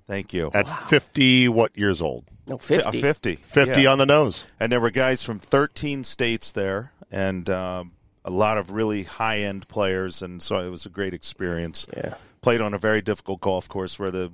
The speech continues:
Speaker 1: the Honda used to be played. And when
Speaker 2: Oh,
Speaker 1: Greg
Speaker 2: Eagle Trace?
Speaker 1: Yeah.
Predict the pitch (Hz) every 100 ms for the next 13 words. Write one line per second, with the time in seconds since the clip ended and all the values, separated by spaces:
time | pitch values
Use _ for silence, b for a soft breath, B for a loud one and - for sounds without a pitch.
0 | _ _ _ _ _ _ _ - 101 87
1 | 120 120 107 95 98 - 90 87 - 104
2 | 95 95 98 92 87 87 85 101 107 98
3 | 123 135 139 - 151 180 - 127 127